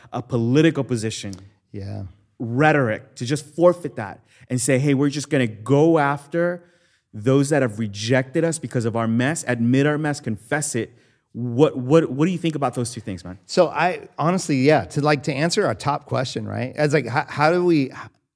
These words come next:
Speaker 2: you know, what would it cost the church to abandon that left and right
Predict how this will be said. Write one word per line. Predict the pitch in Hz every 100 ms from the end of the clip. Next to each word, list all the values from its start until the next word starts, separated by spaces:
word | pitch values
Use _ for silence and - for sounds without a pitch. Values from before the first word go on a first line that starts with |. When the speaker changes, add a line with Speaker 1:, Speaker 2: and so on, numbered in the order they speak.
| 135 131
Speaker 2:
you | 147
know, | 139 127 117 113
what | - 143
would | 202
it | 180
cost | - 139 151 -
the |
church | 123 139 131 -
to | 127
abandon | 107 120 131 120
that | 107
left | 117 117 -
and | 104
right | 101 127 196